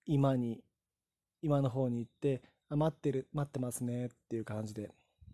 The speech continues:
で、彼女の方も、「ちょっと待っててね、もうちょっとだからね」みたいな会話。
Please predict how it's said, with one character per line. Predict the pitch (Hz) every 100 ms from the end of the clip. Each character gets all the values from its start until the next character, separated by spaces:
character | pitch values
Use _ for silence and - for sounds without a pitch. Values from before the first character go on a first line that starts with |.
| - - - _ _ _
で、 | 170
彼 | 180 151
女 | 131
の |
方 | 120 123
も、 | 117 - - _ _ _ _ _ _ _ _ _ _
「ち | 175
ょ |
っ |
と | 151
待 | 135 127
っ |
て | 120
て | 117
ね、 | 127 131
も | 131 151
う |
ち | 151
ょ |
っ | 156
と |
だ | 131 123
か | 117
ら | 110
ね」 | 127 131 131 -
み | 156
た | 135
い | 113
な | 123
会 | 120 113
話。 | 107 131